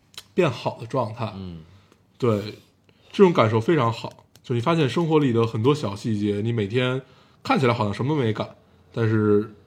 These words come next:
Speaker 1: 只有你自己知道是有多么的充实。
Speaker 2: 嗯。
Speaker 1: 对，真的很好，祝福你。
Speaker 2: 加油。
Speaker 1: 嗯。
Speaker 2: 我来读一个。什么叫钢铁直男？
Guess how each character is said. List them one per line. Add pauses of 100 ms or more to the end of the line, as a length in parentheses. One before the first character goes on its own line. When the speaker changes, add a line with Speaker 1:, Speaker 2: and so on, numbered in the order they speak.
Speaker 1:
只
有
你
自
己
知
道
是
有
多
么
的
充
实。 (120)
Speaker 2:
嗯。 (200)
Speaker 1:
对， (380)
真
的
很
好， (520)
祝
福
你。 (340)
Speaker 2:
加
油。 (180)
Speaker 1:
嗯。 (720)
Speaker 2:
我
来
读
一
个。 (840)
什
么
叫
钢
铁
直
男？